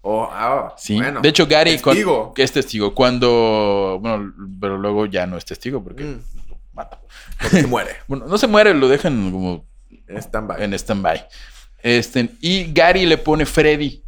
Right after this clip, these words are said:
Speaker 2: al, al extraterrestre. Como
Speaker 1: Mm.
Speaker 2: que, "Ay, este güey tiene cara de Freddy".
Speaker 1: <laughs> La
Speaker 2: Y le
Speaker 1: verga.
Speaker 2: puso Freddy. O según yo es como Freddy Krueger, porque
Speaker 1: Ok,
Speaker 2: está así como
Speaker 1: ok.
Speaker 2: rugosón. Este, lo que hace el doctor, este, Reed es, a Gary le dice, "Llámala al ejército", o algo así.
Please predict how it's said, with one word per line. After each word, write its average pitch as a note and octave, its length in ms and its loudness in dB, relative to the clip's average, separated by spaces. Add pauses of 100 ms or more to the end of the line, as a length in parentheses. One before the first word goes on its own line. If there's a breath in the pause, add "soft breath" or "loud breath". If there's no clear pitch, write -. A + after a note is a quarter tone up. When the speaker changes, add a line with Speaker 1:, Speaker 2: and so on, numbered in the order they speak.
(140)
Speaker 2:
al, A#2 300 -2
al A#2 120 -2
extraterrestre. A#2+ 640 -6
Como C#3 200 0
Speaker 1:
Mm. - 40 -8
Speaker 2:
que, D3 180 4
"Ay, E4 200 0
este - 100 -10
güey C#4+ 100 -6
tiene B3+ 140 -6
cara G#3 160 -2
de D3 60 -2
Freddy". B2 520 0
Speaker 1:
<laughs> - 480 -2
La - 100 -4
Speaker 2:
Y B2+ 40 0
le B2+ 80 4
Speaker 1:
verga. A2+ 220 -2
Speaker 2:
puso A2 120 -2
Freddy. G#2+ 320 2
O C#3 80 4
según G3+ 220 4
yo G#3+ 100 8
es G#3+ 60 4
como F#3 200 6
Freddy C3+ 360 4
Krueger, G2+ 400 -6
porque F#2 200 -10
Speaker 1:
Ok, A2 100 0
Speaker 2:
está A2 120 -2
así G#2+ 100 -2
como F#2+ 240 -6
Speaker 1:
ok. D#2+ 60 -10
Speaker 2:
rugosón. F2 480 -10 (640 soft breath)
Este, A2+ 840 2 (120)
lo C#3+ 160 6
que E3 100 4
hace E3 420 4
el C3+ 100 2
doctor, C#3+ 360 2
este, G#2+ 720 -2 (640)
Reed C#3 380 0 (200)
es, A2 420 -2 (160)
a B2 100 2
Gary D#3+ 220 6
le D3 100 4
dice, C#3+ 180 0
"Llámala E3+ 540 2
al G#2 120 2
ejército", B2 680 -4
o - 20 -2
algo C3 160 -2
así. C3+ 320 -6